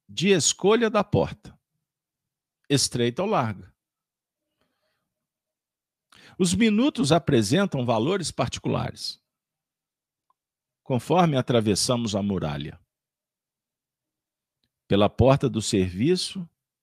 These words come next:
e da dificuldade, ou através da porta dos caprichos enganadores. Examina, por tua vez, qual a passagem que eleges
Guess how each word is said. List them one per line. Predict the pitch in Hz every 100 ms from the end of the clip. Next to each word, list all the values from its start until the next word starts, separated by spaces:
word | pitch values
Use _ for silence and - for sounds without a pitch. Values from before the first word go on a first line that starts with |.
| _ _ _ -
e | 135
da | 135
dificuldade, | 123 120 - 113 110 107 - 80 - - _ _ _ _ _ _ _ _ _ _ _ _ _ _ _
ou | - 226
através | 202 - 190 131 120 113
da | 123
porta | - 123 143 143 110
dos | 107 -
caprichos | - 107 - 131 180 - 131 127
enganadores. | 123 113 113 110 95 - - - - _ _ _ _ _ _ _ _ _ _ _ _ _ _ _ _ _ _ _ _ _ _ _ _ _
Examina, | 180 175 208 147 185 135 92 - _ _ _ _ _ _ _ _ _ _ _
por | 151 -
tua | 175 196
vez, | 104 90 98 - - - _ _ _ _ _ _ _ _ _ _ _
qual | 151 190 208 180
a |
passagem | - 123 - - 147 151 113 110
que | 110 117
eleges | 107 95 101 95 98 - - -